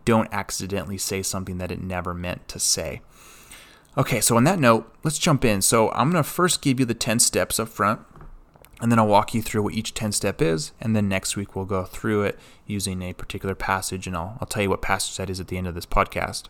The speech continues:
So the ten steps of proper exegesis, and I got this from biblicaltraining dot org,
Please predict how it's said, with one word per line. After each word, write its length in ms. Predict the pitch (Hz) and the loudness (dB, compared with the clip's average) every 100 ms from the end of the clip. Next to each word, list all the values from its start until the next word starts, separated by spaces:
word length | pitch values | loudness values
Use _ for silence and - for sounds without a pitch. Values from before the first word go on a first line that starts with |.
| - - - - - - _ _ _ - | -20 -20 -20 -20 -20 -20 _ _ _ -2
So 120 | 139 | 2
the 60 | |
ten 180 | 143 208 | 4 4
steps 260 | 208 196 - | 4 2 2
of 100 | - | 4
proper 280 | 139 131 131 | 4 6 2
exegesis, 680 | - 110 110 101 98 - | 2 0 0 0 2 0
and 440 | - 117 113 110 107 | 2 2 4 2 0
I 100 | 117 | -2
got 280 | 117 196 - | 2 0 4
this 520 | 120 117 - - - - _ _ - _ - | 4 6 4 2 -2 -12 _ _ -20 _ -20
from 560 | - - 120 110 107 104 | -16 2 6 8 6 6
biblicaltraining 680 | 147 175 170 156 - 127 120 | 2 2 -2 -2 2 2 4
dot 160 | 110 | 4
org, 320 | 104 113 151 | 6 4 4